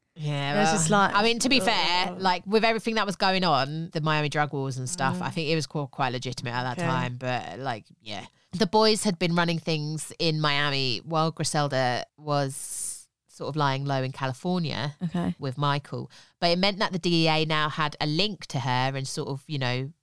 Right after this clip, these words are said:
Speaker 1: her operations
Speaker 2: Mm-hmm.
Speaker 1: because she'd basically become an enigma. Like,
Speaker 2: Right.
Speaker 1: they were just, they'd spent so long sort of chasing her and not getting anywhere.
Speaker 2: Yeah.
Speaker 1: In nineteen eighty-five, they actually caught up with her, and on February seventeenth, Griselda was arrested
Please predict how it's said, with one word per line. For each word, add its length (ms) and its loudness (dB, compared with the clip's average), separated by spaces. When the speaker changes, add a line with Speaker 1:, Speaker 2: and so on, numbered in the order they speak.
Speaker 1:
her 200 -2
operations 880 -2
Speaker 2:
Mm-hmm. 200 -4
Speaker 1:
because 220 -2
she'd 260 -2
basically 480 -2
become 260 -4
an 40 -2
enigma. 460 -6
Like, 220 -2
Speaker 2:
Right. 60 -4
Speaker 1:
they 100 2
were 60 2
just, 200 -8
they'd 220 -2
spent 240 -4
so 160 4
long 240 0
sort 240 -6
of 140 -16
chasing 340 -2
her 100 -2
and 80 -4
not 140 -4
getting 200 -6
anywhere. 420 -6
Speaker 2:
Yeah. 300 0
Speaker 1:
In 180 0
nineteen 420 2
eighty-five, 1080 2
they 140 2
actually 420 -2
caught 320 0
up 80 -4
with 120 -4
her, 200 0
and 80 -2
on 100 -4
February 280 0
seventeenth, 680 -4
Griselda 480 -2
was 380 -6
arrested 640 -4